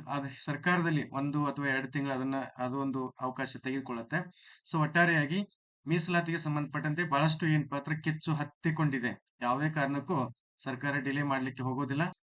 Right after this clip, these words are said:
ಇನ್ನೊಂದು ಮುಖ್ಯವಾಗಿರ್ತಕ್ಕಂಥ ವಿಚಾರ ಸ್ನೇಹಿತರೆ, ಈಗ ಟಿ ಇ ಟಿ ಪೇಪರ್ ಒನ್ ಕ್ವಾಲಿಫೈಡ್ ಆಗಿರ್ತಕ್ಕಂಥ ಅಭ್ಯರ್ಥಿಗಳ ಚಿತ್ರಣ ನಮ್ಗೆ ಸಿಕ್ತು.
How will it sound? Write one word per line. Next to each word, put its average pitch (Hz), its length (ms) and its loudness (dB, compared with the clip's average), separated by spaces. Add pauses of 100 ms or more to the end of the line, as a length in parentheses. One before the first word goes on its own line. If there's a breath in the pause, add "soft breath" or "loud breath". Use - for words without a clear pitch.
(200)
ಇನ್ನೊಂದು 196 260 4
ಮುಖ್ಯವಾಗಿರ್ತಕ್ಕಂಥ 185 800 4
ವಿಚಾರ 165 280 2
ಸ್ನೇಹಿತರೆ, 160 520 0
ಈಗ 160 280 2 (360)
ಟಿ 180 100 2
ಇ 202 100 4
ಟಿ 202 160 -2
ಪೇಪರ್ 190 440 4
ಒನ್ 180 240 2
ಕ್ವಾಲಿಫೈಡ್ 170 380 2
ಆಗಿರ್ತಕ್ಕಂಥ 160 540 0
ಅಭ್ಯರ್ಥಿಗಳ 151 560 2
ಚಿತ್ರಣ 147 460 0
ನಮ್ಗೆ 139 300 0
ಸಿಕ್ತು. 120 360 -6